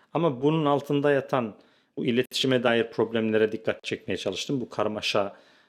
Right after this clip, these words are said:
hangi mesajlar, nereden veriliyor, kim veriliyor,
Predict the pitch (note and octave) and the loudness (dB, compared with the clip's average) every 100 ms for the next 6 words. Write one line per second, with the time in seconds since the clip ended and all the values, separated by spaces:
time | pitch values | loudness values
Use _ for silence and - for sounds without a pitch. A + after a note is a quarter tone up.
0 | _ - A#2 A2+ A2 G2+ - G2+ F#2+ G#2 | _ -4 -2 -2 -2 -2 0 0 0 -2
1 | F#2+ - G#2+ A2 A2+ A2 G#2 G2+ G2 F#2 | -2 -2 0 0 0 2 2 2 0 -4
2 | - A#2+ A2 A2 G2 F#2+ F2 | -2 2 4 4 4 0 -2